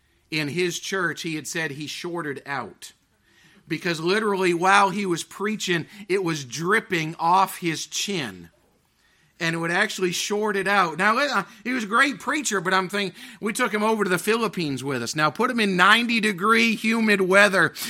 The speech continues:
over in the Philippines, and he brought a couple handkerchiefs. And so he preaches the first time, and he's like, "This isn't gonna work." Literally had to go to the store, and he bought some hand towels to be able to carry with him because he,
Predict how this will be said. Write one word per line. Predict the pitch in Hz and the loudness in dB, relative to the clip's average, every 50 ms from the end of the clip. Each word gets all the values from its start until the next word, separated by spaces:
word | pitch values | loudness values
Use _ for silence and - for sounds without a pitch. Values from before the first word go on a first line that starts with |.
| 247 233 - | -6 0 4
over | 190 214 220 233 208 214 214 | 6 6 6 6 6 6 6
in | 208 202 | 6 4
the | 190 175 | 2 2
Philippines, | - 220 226 233 226 196 - 202 190 175 175 175 170 - - 254 269 226 | 4 4 4 4 4 2 2 2 4 4 4 2 0 -2 -6 -12 -4 -2
and | 185 190 175 | 0 2 2
he | 196 240 | 2 0
brought | 220 247 240 226 208 | 2 2 4 4 4
a | 196 | 4
couple | - 226 208 208 190 170 | 0 0 0 0 -2 -4
handkerchiefs. | 135 202 208 202 - 180 165 - - 127 113 110 - - - - _ _ _ _ _ _ _ _ _ _ _ _ _ _ _ _ _ - - 226 240 226 - | -4 -4 -6 -6 -8 -10 -10 -10 -8 -8 -10 -10 -10 -12 -12 -12 _ _ _ _ _ _ _ _ _ _ _ _ _ _ _ _ _ -20 -20 -20 -20 -2 2
And | 220 233 220 | 2 2 4
so | - 233 | 4 2
he | 202 220 247 247 | 4 4 2 2
preaches | - - - 285 294 277 202 - 233 208 190 | 0 0 0 0 0 2 2 0 0 0 0
the | 220 202 | -2 -2
first | - 247 247 254 233 - - - | 2 2 2 4 4 2 2 2
time, | 233 254 254 254 240 220 | 4 6 6 6 4 2
and | 202 175 | 0 -2
he's | 196 220 202 170 196 | -2 -4 -4 0 2
like, | 202 190 180 165 - - - - - _ _ | 4 4 4 2 -2 -8 -18 -20 -20 _ _
"This | 170 196 214 - 196 | 0 0 0 2 -2
isn't | 170 151 - 160 156 | -2 -4 -4 -6 -6
gonna | 147 151 147 | -4 -4 -4
work." | 139 143 170 196 190 175 151 - - - - 269 254 190 | -4 -4 -2 0 0 0 -2 -6 -8 -14 -16 -14 -12 -6
Literally | 170 185 233 262 277 294 294 285 269 247 233 226 208 | -2 2 4 4 6 4 4 4 2 2 2 2 2
had | 180 214 233 214 | 2 2 2 0
to | 202 196 | 0 0
go | 185 220 233 247 | 2 2 2 0
to | 233 | 2
the | 208 202 | 0 0
store, | 190 - - 240 240 254 240 233 | -2 -2 -4 -2 0 2 2 2
and | 196 165 | 0 0
he | 214 220 | -2 -2
bought | 180 196 208 220 240 - | 2 6 6 6 6 6
some | - 202 196 | 2 0 0
hand | 170 - 202 240 247 254 254 233 226 165 | 0 0 0 2 4 4 4 4 4 2
towels | - 202 185 170 160 151 143 139 135 - 269 - - - - - 233 226 - | 4 6 8 8 8 8 6 4 2 0 0 -2 -6 -6 -6 -4 -4 0 2
to | 196 214 | 2 2
be | 180 214 208 214 | 4 4 4 4
able | 226 214 220 | 4 2 2
to | 208 196 | 0 -2
carry | - - 226 240 247 247 247 233 | -2 -4 -2 0 0 0 0 -2
with | 214 202 202 196 180 | -2 0 0 0 -2
him | 196 190 | -4 -6
because | 190 202 - - - - 214 | -8 -10 -10 -12 -14 -10 -6
he, | 220 208 180 | -6 -6 -6